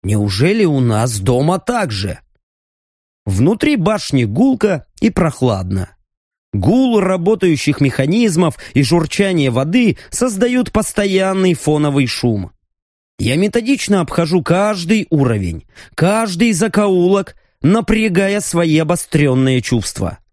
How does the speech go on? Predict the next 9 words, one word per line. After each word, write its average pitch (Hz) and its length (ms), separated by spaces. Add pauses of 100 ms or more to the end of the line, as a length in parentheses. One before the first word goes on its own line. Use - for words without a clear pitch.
(480)
Ищу 160 460
малейшие 247 920
признаки 131 880
постороннего 175 1080
вмешательства, 120 1040 (320)
сломанные 220 960
замки, 147 680 (380)
подозрительные 202 960
отпечатки, 160 960